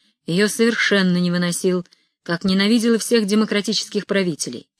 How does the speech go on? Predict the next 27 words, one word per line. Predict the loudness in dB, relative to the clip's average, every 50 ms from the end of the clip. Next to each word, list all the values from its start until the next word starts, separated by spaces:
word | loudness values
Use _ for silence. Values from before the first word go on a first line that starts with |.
| _ _ _ _ _ _ _ _ _ _ _ _ _ _ -6
Везде | -2 0 0 0 0 0 2 2 2 4
под | 2 0 0 2
видом | 2 2 2 4 2 2 2 0 0
народоправства | 0 0 0 0 0 0 -2 -2 0 0 0 0 0 -2 -8 -4 -2 -2 -2
правят | -2 -2 -2 0 0 0 0 -2 -2
два | -2 0 0 0
десятка | 0 -2 -2 0 -2 -2 -2 -2 0
людей. | 0 0 2 2 0 0 0 _ _ _ _ _ _ _ _ _ _ _ _ _ _
Они | -6 -2 0 0 0
делят | 2 2 4 4 4 4 4
между | 2 2 2 0 -2 -2
собой | 0 2 2 2 2
портфели, | 2 0 -4 -4 -4 -2 2 2 4 4 2 0 _ _ _ _ _ -6
постоянно | -6 -2 0 2 2 2 2 2 0
сменяют | -2 0 0 2 2 2 2 0 0 -2 -2
друг | 0 -2 -2 0
друга, | 0 2 2 2 4 2 0 0 _ _ -20 -20 _ _ _ -2
ничем | 2 2 2 2 2 2 2 4 4 4 4
друг | 2 2 0 0
от | 0 0
друга | 0 0 0 2 4
не | 4 4 2
отличаются. | 2 0 -2 -2 0 0 0 0 0 -2 -6 -10 -12 -12 -12 -16 _ _ _ _ _ _ _ _ _ _ _ _ _
Все | -12 -10 -10 -8 -2 2 4 4 4 2
друг | 2 2 0 0 2
друга | 0 0 2 2 2
ненавидят, | 0 2 2 2 4 4 4 4 4 2 0 -2 -8